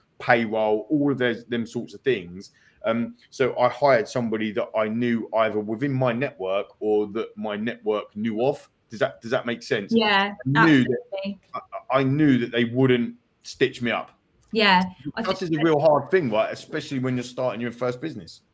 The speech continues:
Speaker 2: Exactly. And I, I don't think you can, um, overvalue the, the,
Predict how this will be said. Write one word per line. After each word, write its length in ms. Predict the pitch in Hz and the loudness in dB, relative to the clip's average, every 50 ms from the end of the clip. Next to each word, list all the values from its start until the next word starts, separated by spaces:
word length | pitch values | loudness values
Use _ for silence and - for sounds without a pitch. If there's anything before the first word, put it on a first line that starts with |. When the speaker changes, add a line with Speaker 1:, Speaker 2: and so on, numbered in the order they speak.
| _ _ - | _ _ -8
Speaker 2:
Exactly. 640 | 220 214 208 185 233 220 - - - 233 - - | -6 -6 -2 2 2 2 2 2 -4 -6 -6 -4
And 120 | - 226 233 | -2 0 0
I, 280 | - - 240 233 220 226 - - | 0 0 0 -2 -2 -4 -6 -6
I 80 | 226 | -6
don't 300 | 220 233 262 - - - | -2 0 0 0 0 0
think 180 | - 247 226 - | -2 -2 -2 0
you 300 | 226 226 226 220 214 185 | 0 0 0 0 -2 -6
can, 520 | - - 214 202 196 202 202 202 202 185 185 | -8 -6 -6 -4 -2 -2 -2 -2 -4 -6 -6
um, 400 | 202 202 196 196 196 190 190 190 185 | -4 -4 -4 -2 0 0 0 0 -2
overvalue 640 | 208 214 208 208 208 180 214 208 208 214 202 190 190 | -2 -4 -4 -4 -2 2 2 2 4 2 0 -2 -2
the, 360 | 180 185 185 190 190 185 185 - _ _ _ | -2 -2 -2 0 -2 -2 -6 -10 _ _ _
the, 200 | - 190 165 - | -6 -6 -6 -6